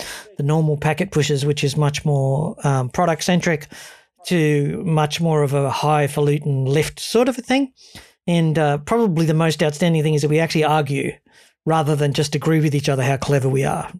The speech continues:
So, and we're not trying to tell you what to think. We're just trying to tell you what we think, and maybe that'll help you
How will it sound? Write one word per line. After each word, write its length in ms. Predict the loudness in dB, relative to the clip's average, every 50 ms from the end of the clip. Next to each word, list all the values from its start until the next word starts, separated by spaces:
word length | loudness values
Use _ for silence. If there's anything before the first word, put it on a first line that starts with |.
| _ -4
So, 260 | -2 0 0 0 -2 -4 -6 -14 -16 -14 -8 -4
and 140 | -2 0
we're 60 | 2 2
not 180 | 2 0 0
trying 180 | 0 0 0 0
to 60 | 0
tell 260 | 0 2 2 2 2
you 120 | 2 2 2
what 120 | 0 0
to 60 | 0
think. 200 | 0 2 2 2
We're 80 | 2 0
just 180 | -2 -2 0
trying 160 | 0 0 0 0
to 60 | 0
tell 140 | 0 0 2
you 140 | 2 2
what 140 | 0 0 0
we 160 | 2 2 2
think, 260 | 2 2 0 0 0 0
and 100 | 0 2
maybe 220 | 2 2 2 2
that'll 180 | 2 2 2 2
help 240 | 0 0 0 0
you 240 | 0 2 2 0 0